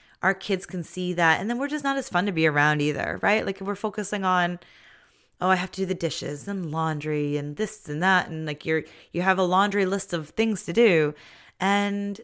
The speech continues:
then you're not present and things like that. So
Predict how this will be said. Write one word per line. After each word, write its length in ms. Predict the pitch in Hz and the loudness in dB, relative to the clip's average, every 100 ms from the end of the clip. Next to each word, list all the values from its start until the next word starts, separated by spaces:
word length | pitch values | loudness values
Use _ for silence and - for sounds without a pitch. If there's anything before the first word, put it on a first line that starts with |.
| - | -8
then 140 | 240 | -4
you're 100 | 269 | -2
not 200 | 262 247 | -2 -4
present 720 | - 214 196 165 - - - - _ _ _ _ _ _ _ - | -4 -4 -4 -6 -8 -14 -16 -18 _ _ _ _ _ _ _ -8
and 220 | 196 185 | -6 -4
things 220 | 190 180 | -4 -6
like 140 | 185 - | -6 0
that. 240 | 117 - | 0 0
So 420 | - 214 208 196 | -4 -2 -2 -4